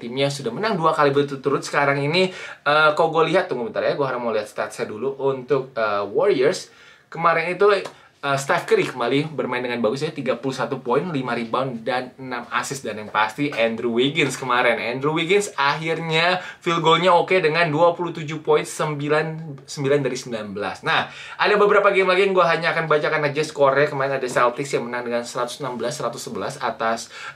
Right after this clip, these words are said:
Indiana Pacers. Uh, Jason Tatum dua puluh tujuh poin dan juga sebelas rebound. Sedangkan dari Indiana ada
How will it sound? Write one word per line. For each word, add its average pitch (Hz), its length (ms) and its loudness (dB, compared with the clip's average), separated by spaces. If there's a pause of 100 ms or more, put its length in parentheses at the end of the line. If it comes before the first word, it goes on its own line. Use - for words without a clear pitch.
Indiana 123 320 -2
Pacers. 165 560 0 (240)
Uh, 131 240 4
Jason 151 240 0
Tatum 156 320 2
dua 127 160 4
puluh 139 160 -2
tujuh 131 160 -6
poin 143 240 4
dan 113 160 -4
juga 117 160 -4
sebelas 117 320 -6
rebound. 120 320 -2
Sedangkan 113 400 -6
dari 117 240 -6
Indiana 117 480 -4
ada 123 100 -6